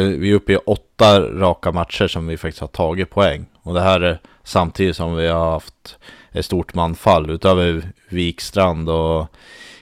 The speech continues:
eh, Westin som har varit i princip hela, eller som har varit hela säsongen, så har vi ju även haft borta nu senast då Ejdsell, Låsa, Björka och Linus. Så det är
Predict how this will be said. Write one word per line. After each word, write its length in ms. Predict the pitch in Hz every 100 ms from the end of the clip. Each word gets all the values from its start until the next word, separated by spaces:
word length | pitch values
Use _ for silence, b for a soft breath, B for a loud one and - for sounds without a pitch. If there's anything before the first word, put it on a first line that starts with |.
| B
eh, 460 | - - 85 82 80
Westin 440 | 82 - 98 85
som 140 | -
har 80 | 80
varit 400 | 80 80 - -
i 40 | 78
princip 280 | - -
hela, 260 | 85 78 80 -
eller 180 | 87
som 140 | 85 101
har 120 | 92
varit 220 | 76 76
hela 120 | 82
säsongen, 320 | 78 80 76 80
så 180 | 85
har 140 | 82 80
vi 120 | 80
ju 80 | 80
även 280 | 80 80 80
haft 180 | -
borta 280 | - 82 -
nu 120 | 78
senast 400 | 78 82 82 87
då 60 | 80
Ejdsell, 540 | 78 80 - - 78
Låsa, 420 | 80 76 76 - 76
Björka 500 | 80 78 80 - 82
och 100 | 80
Linus. 580 | 90 90 65 - - -
Så 160 | -
det 100 | 85 87
är 260 | 85 82